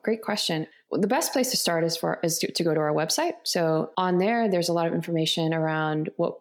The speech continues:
we look for in volunteers and our mission, soon to be our mission and values. But the biggest thing is there is a form that anyone can, uh, fill out on the government side that can request help.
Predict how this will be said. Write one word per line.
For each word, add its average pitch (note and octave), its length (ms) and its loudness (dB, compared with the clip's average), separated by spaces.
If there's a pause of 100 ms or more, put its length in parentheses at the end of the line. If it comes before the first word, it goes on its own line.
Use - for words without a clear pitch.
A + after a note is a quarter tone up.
we D#3+ 280 4
look E3 160 -2
for D#3 140 -4
in D3 60 -2
volunteers G#3+ 760 0 (140)
and D#3 340 0
our D3 80 -2
mission, D#3 380 0 (140)
soon F#3+ 300 2
to - 60 -6
be D#3+ 200 2
our D3+ 60 0
mission D3+ 280 -2
and D3 80 -2
values. A3 460 2
But F3+ 100 2
the F3+ 80 0
biggest A#3 280 2
thing F#3+ 180 2
is E3 100 0
there E3+ 100 4
is F#3 140 2
a F3+ 60 2
form E3+ 520 0
that E3 360 -2
anyone F3 400 2
can, D#3+ 340 0
uh, D#3 220 -2
fill E3 200 0
out B3+ 280 0 (420)
on E3 160 0
the E3 60 2
government G#3+ 380 2
side B3 380 0
that - 180 -2
can D#3+ 340 2 (160)
request D#3+ 580 -2
help. E3+ 300 -2